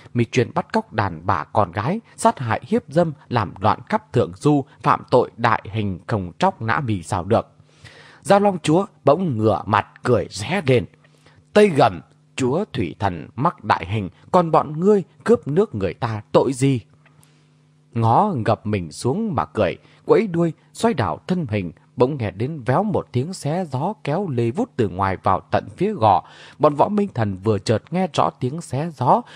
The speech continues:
đã thấy một vật loằng ngoằng như tia chớp bay vù tới tận cần cổ của Nam Khấp, sức thần tốc còn gấp mấy lần tên lao bắn. Tuyệt không ai ngờ,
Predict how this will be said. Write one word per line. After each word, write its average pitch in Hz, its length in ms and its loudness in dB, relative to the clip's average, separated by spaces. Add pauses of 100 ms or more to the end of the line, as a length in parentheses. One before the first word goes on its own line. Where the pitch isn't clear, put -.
(140)
đã 143 80 6
thấy 202 160 2
một 165 220 -2
vật 113 260 0
loằng 110 380 -2
ngoằng 107 320 0
như 104 200 -2
tia 107 220 -2
chớp 233 240 0 (200)
bay 170 300 -2
vù 107 220 2
tới 202 220 -2
tận 101 320 2
cần 98 260 -2
cổ 107 260 4
của 92 200 -2
Nam 90 260 -4
Khấp, 226 220 0 (320)
sức - 340 0
thần 92 220 -6
tốc - 340 -2
còn 90 200 2
gấp 131 200 -6
mấy 170 260 -2
lần 101 260 -2 (120)
tên 98 240 -2
lao 90 180 -2
bắn. 190 300 -4 (1400)
Tuyệt 185 200 6
không 226 160 4
ai 214 140 4
ngờ, 104 300 2